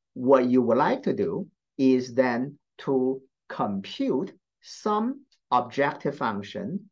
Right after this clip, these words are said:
with respect to some parameter of the system. As a simple example here, uh, taken maybe, uh, inspiration from that matter surface design problem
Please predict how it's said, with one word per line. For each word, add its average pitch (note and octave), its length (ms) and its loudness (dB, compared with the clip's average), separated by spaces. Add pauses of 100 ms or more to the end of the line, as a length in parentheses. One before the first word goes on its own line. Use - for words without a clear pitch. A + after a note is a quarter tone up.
(120)
with C3 360 4
respect C3+ 440 2
to C3+ 100 -2
some G3 400 0
parameter B2+ 760 -2
of A2 140 -4
the G#2 80 -4
system. G2 460 -6 (880)
As C#3+ 240 4
a C3+ 80 6
simple G3+ 640 4
example A2 560 2
here, A#2 500 -2 (500)
uh, B2 320 2 (220)
taken F3+ 760 -2
maybe, C3+ 640 0
uh, A#2 140 0
inspiration B2 840 0
from A#2+ 280 -4
that B2 180 -4
matter B2+ 280 -2
surface - 400 -4
design B2+ 400 -4
problem A#2 580 -2